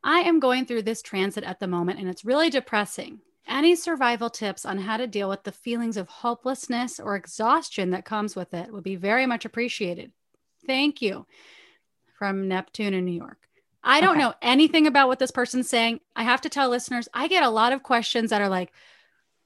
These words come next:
Speaker 1: Pluto, Mars, conjunct math, like, lots of stuff happening in the math, um, planet realm whenever Jessica comes on the show.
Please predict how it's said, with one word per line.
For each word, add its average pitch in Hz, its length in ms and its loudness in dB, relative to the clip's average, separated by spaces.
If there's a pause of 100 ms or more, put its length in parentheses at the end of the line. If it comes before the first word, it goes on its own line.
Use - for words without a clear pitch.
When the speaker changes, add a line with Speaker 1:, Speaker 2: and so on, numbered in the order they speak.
(100)
Speaker 1:
Pluto, 285 380 2
Mars, 254 420 4
conjunct 247 500 0
math, 226 380 0 (260)
like, 240 240 -2
lots 247 360 4
of 349 160 0
stuff 254 560 2
happening 233 800 -2
in 214 200 -2
the 202 80 0
math, 220 520 0 (220)
um, 190 320 -4 (280)
planet 233 320 -2
realm 233 380 2
whenever 202 320 0
Jessica 208 340 -4
comes 202 240 -4
on 202 60 -4
the 208 80 -4
show. 196 400 -4